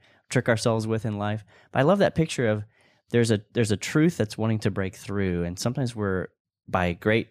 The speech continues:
effort, trying to hold that back to preserve a comfortable, uh, unreality that we create for ourselves. Um, you're speaking to me when you talk about over prepar-, <laughs> over preparation and all that stuff. That's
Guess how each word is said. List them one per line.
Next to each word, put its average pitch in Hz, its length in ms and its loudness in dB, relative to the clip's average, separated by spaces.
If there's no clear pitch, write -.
effort, 101 420 -2
trying 98 280 -4
to - 100 -8
hold 98 300 -6
that 80 200 -4
back 92 380 -2
to - 120 -14
preserve 90 680 -4
a 104 80 0
comfortable, 92 840 0
uh, 87 380 0
unreality 87 840 0
that - 160 -8
we 87 160 -10
create - 420 -8
for - 160 -10
ourselves. - 560 -12
Um, 104 440 2
you're 113 100 -2
speaking - 280 -4
to 247 40 2
me 233 160 2
when 131 100 4
you 120 60 2
talk 120 180 -2
about 117 380 0
over 123 240 0
prepar-, 120 580 2
<laughs> - 40 -2
over 156 200 6
preparation 151 720 2
and 120 180 2
all 131 180 2
that 113 180 -2
stuff. 95 260 -4
That's 98 300 -6